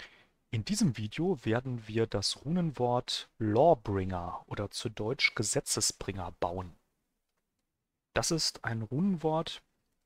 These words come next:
das sich besonders eignet für den Söldner aus dem fünften Akt.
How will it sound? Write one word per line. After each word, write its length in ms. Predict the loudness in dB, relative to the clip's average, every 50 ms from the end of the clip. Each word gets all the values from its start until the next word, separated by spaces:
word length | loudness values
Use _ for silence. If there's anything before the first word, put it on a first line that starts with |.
| _ -6
das 140 | -4 -4
sich 160 | -4 -6 -6 -4
besonders 460 | -4 -2 -2 0 2 2 2 2 0
eignet 600 | 0 2 0 0 2 0 -2 -2 -2 -4 -10 -10 -16
für 320 | -20 -18 -8 -2 -2 -2 -2
den 300 | 0 -2 -4 -4 -4 -4
Söldner 640 | 0 2 2 2 2 2 -2 -4 -4 -2 -4 -6 -4
aus 180 | -4 -6 -4 -4
dem 140 | -6 -8
fünften 480 | -6 -2 0 0 0 0 -2 -8 -6 -2
Akt. 360 | 0 0 0 -2 -4 -8 -10